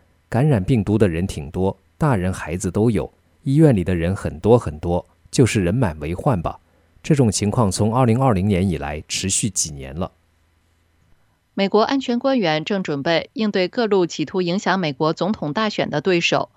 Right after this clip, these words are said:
Speaker 2: 联邦调查局局长克里斯托弗·雷周四发出警告，提醒美国选民在十一月投票时，可能会有人干预他们将选票投给谁的决定。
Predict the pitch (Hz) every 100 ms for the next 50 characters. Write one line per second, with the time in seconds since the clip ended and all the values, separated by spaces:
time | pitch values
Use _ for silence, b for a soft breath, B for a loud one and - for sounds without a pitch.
0 | b b b b b 196 226 269 277 247
1 | 214 175 - 156 175 - 180 165 143 143
2 | 214 165 - 196 233 226 - 180 156 143
3 | 156 - 185 - 160 147 170 - 190 -
4 | 160 165 - b b b b - 269 285
5 | 262 170 165 175 - 151 147 156 - 208
6 | 180 175 185 220 254 185 - 151 - 196
7 | 170 160 151 b b b 165 151 165 202
8 | 175 151 147 151 170 233 240 233 156 -
9 | 170 156 160 185 - 147 139 170 156 165
10 | 185 151 147 143 175 185 151 143 214 196